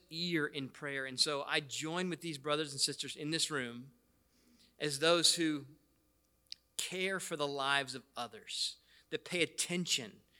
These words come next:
to the details of others' lives, that know others' lives in the church, over meals, over coffee,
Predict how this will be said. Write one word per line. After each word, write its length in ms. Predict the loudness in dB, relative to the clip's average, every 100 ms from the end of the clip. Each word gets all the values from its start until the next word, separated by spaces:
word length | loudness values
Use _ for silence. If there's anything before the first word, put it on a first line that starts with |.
| -20 _
to 80 | 0
the 120 | 0
details 580 | 2 2 0 2 0 0
of 100 | -4
others' 320 | -4 -4 -6
lives, 320 | -4 -4 -4
that 140 | -8 -6
know 680 | -4 0 2 2 -2 -6 -12 -20 _ _ 4
others' 380 | 6 6 2 2
lives 340 | 6 6 4
in 160 | 0 0
the 80 | 2
church, 400 | 4 4 4 0 4
over 540 | 4 6 4 4 2 -14 -2
meals, 460 | 2 2 0 -4 2
over 320 | 4 6 4
coffee, 440 | 0 2 2 -2